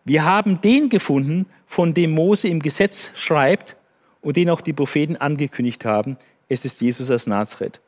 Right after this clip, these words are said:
Gut, Mose hat an verschiedenen Stellen von von Jesus geschrieben, aber sicherlich ist fünfter Mose achtzehn eine der zentralen Stellen,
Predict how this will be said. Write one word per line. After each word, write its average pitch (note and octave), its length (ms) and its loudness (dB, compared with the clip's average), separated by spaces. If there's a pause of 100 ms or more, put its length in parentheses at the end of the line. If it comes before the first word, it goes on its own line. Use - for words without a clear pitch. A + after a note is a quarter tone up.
(460)
Gut, D3 240 -8 (180)
Mose C#3 280 -2
hat B2+ 60 0
an A#2 140 0
verschiedenen F3+ 420 -4
Stellen D#3 280 -2
von C#3+ 400 -6 (360)
von C3 220 -6
Jesus C3 320 -4
geschrieben, A#2+ 460 -4
aber A2 320 -2 (160)
sicherlich C3 420 -6
ist A2 160 -8
fünfter B2+ 280 -8
Mose A2 300 -4
achtzehn A2 440 -8 (280)
eine G#2+ 300 -2
der G#2+ 240 -6
zentralen B2 500 -2
Stellen, G2+ 460 -4